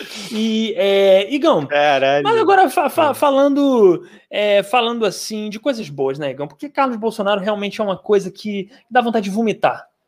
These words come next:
Speaker 1: entendeu? Dá vontade
Speaker 2: É, eu
Speaker 1: de,
Speaker 2: queria
Speaker 1: de
Speaker 2: falar,
Speaker 1: gorfar.
Speaker 2: eu queria falar,
Speaker 1: Fala.
Speaker 2: eu queria falar uma gafe, cara, uma
Speaker 1: Fala,
Speaker 2: gafe que eu
Speaker 1: gafe. Fala aí
Speaker 2: cometi
Speaker 1: pra
Speaker 2: muito
Speaker 1: gente.
Speaker 2: pequeno. Eu tinha um, eu tinha, eu tinha mesmo, né? Porque,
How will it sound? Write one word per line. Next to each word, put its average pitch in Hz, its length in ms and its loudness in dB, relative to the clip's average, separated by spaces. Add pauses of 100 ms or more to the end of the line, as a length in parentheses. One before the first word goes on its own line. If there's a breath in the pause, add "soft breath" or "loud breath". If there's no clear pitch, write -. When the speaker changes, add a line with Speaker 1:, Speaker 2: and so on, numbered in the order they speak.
(100)
Speaker 1:
entendeu? 143 220 -6
Dá 175 120 2
vontade 202 380 0
Speaker 2:
É, 156 140 2
eu - 20 2
Speaker 1:
de, 185 80 -6
Speaker 2:
queria 180 160 2
Speaker 1:
de 180 80 -4
Speaker 2:
falar, 175 280 4
Speaker 1:
gorfar. 135 300 -8
Speaker 2:
eu 117 60 -12
queria 143 220 -2
falar, 156 380 2
Speaker 1:
Fala. - 120 -2
Speaker 2:
eu 139 60 -6
queria 139 180 -2
falar 151 200 2
uma 156 180 0
gafe, 110 600 -2
cara, 98 540 -6
uma 98 180 -12
Speaker 1:
Fala, 127 180 -4
Speaker 2:
gafe 123 120 -4
que 123 80 -8
eu 113 100 -2
Speaker 1:
gafe. - 220 -16
Fala 123 180 -8
aí 117 60 -4
Speaker 2:
cometi 117 240 -12
Speaker 1:
pra 113 100 -8
Speaker 2:
muito 117 200 -8
Speaker 1:
gente. - 100 -20
Speaker 2:
pequeno. 95 560 -12 (500 soft breath)
Eu 101 140 -4
tinha 123 220 -4
um, 131 180 2
eu 101 140 -2
tinha, 107 400 -2
eu 104 80 -6
tinha 131 240 -2
mesmo, 95 300 -4
né? 92 100 -6
Porque, 92 440 -8